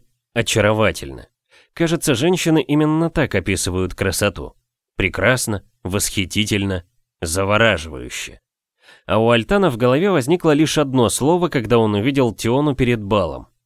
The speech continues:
«Моя». И вновь возникло желание закутать её в шали, а лучше запереть дома. Не получится. Во-первых, он в прошлый раз всё испортил. А во-вторых, Карл настаивал на присутствии Тионы на этом приёме не просто так.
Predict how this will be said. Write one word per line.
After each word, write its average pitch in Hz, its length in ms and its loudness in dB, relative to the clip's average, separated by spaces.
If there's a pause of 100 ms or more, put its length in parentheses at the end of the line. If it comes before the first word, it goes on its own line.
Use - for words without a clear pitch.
(320)
«Моя». 87 560 -4 (640)
И 113 100 0
вновь 135 300 -2
возникло 117 480 0
желание 131 500 0
закутать 113 540 -2
её 104 200 0
в - 80 -6
шали, 156 460 -2 (220)
а 110 160 0
лучше 170 340 -2
запереть 104 540 -2
дома. 87 380 -6 (600)
Не 101 180 0
получится. 113 760 -2 (520)
Во-первых, 165 580 0
он 131 120 2
в - 80 -8
прошлый 120 380 2
раз 160 200 0
всё 131 280 -2
испортил. 92 640 -4 (220)
А 95 60 0
во-вторых, 147 500 0
Карл 185 340 4
настаивал 156 680 2
на 120 140 2
присутствии 101 640 -2
Тионы 170 420 0 (240)
на 120 80 -2
этом 165 260 2
приёме 156 380 2
не 175 140 2
просто 113 480 2
так. - 340 -10